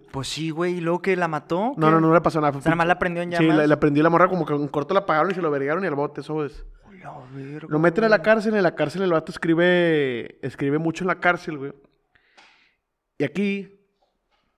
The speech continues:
Speaker 2: empieza la parte que para mí es la parte más interesante de la historia de G G Allen, güey. Se hace de un amigo. No, ¿sabes qué? Me voy a esperar, güey. Me voy a esperar a cuando salga de la cárcel para mencionar al amigo.
Speaker 1: No, hombre, güey, ya dime quién
Speaker 2: El
Speaker 1: es,
Speaker 2: güey,
Speaker 1: güey.
Speaker 2: escucha, escucha, va a valer la pena la espera, güey.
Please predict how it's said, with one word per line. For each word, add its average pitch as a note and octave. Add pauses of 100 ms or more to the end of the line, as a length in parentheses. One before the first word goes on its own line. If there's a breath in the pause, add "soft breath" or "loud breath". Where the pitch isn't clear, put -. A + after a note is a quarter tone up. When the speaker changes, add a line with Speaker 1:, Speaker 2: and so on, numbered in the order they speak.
Speaker 2:
empieza D3
la D3+
parte D3
que C#3
para B2+
mí C3
es C3
la C#3+
parte C#3+
más D3
interesante C#3+
de C3+
la B2+
historia C3+
de C3+
G C3+
G C3
Allen, C#3+
güey. - (1500)
Se -
hace F#3+
de D#3+
un E3
amigo. F3+ (640)
No, F#3
¿sabes G#3
qué? B3 (240)
Me D#3+
voy -
a -
esperar, D3+
güey. -
Me -
voy D3+
a -
esperar D#3
a -
cuando D#3
salga D3
de D3+
la D3
cárcel D3
para D#3
mencionar C#3
al C#3+
amigo. B2
Speaker 1:
No, C#3
hombre, C3+
güey, C3
ya B2+
dime C#3+
quién D3+
Speaker 2:
El D3
Speaker 1:
es, D3
Speaker 2:
güey, D#3+
Speaker 1:
güey. F#3+
Speaker 2:
escucha, D#3+
escucha, -
va D3
a D3+
valer D#3+
la E3+
pena D#3+
la D3
espera, C#3
güey. A#2+